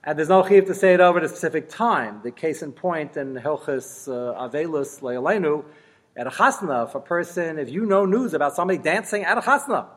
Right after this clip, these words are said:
first dance, he's in the middle. There's no chiyuv and counterproductive often to go in, stop the dance, and pull him out.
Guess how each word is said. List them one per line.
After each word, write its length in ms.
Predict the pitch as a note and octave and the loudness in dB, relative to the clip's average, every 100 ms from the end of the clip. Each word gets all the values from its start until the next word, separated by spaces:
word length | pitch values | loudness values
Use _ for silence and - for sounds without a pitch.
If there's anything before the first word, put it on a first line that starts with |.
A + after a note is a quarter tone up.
| _ | _
first 220 | - G#3 G#3 | 0 2 4
dance, 240 | F#3+ F#3+ | 0 0
he's 140 | E3+ | -4
in 60 | E3+ | -2
the 60 | F#3 | 0
middle. 280 | A#3+ B2 - _ _ _ _ _ _ _ _ _ | 0 0 -8 _ _ _ _ _ _ _ _ _
There's 220 | C3 D3+ C3+ | 2 2 4
no 160 | F3+ | 4
chiyuv 480 | F3+ F3 E3+ F3+ - - | 4 2 2 0 -4 -12
and 200 | C#3 C3 | -10 -2
counterproductive 720 | E3 D#3 C3 D3 C#3+ C#3+ G#2+ | -2 -2 -4 0 0 -2 -6
often 380 | A2+ - G#2+ A2 _ - | -6 -8 -14 -16 _ -2
to 360 | B2 B2 A2+ - | 0 0 -4 -4
go 220 | C#3 C#3+ | 0 2
in, 300 | D#3 C#3 B2+ | 0 -6 -8
stop 360 | B2 B2 C#3 - | -12 -6 -6 -6
the 80 | C3+ | -6
dance, 200 | C#3 - | -6 -6
and 60 | |
pull 140 | C#3 A2+ | -8 -6
him 80 | |
out. 180 | B2 E2 | -8 -10